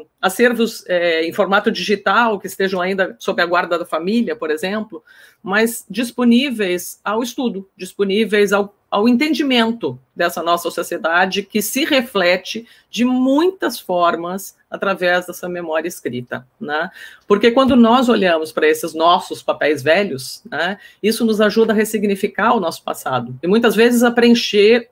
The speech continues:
várias lacunas. Claro, sempre de maneira incompleta e parcial, nós nunca vamos ter noção da história total, né?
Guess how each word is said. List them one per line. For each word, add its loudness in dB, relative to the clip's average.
várias 0
lacunas. -6
Claro, 2
sempre -2
de -4
maneira 0
incompleta 0
e -6
parcial, 2
nós -2
nunca -4
vamos -8
ter -2
noção -2
da -2
história 0
total, 0
né? -4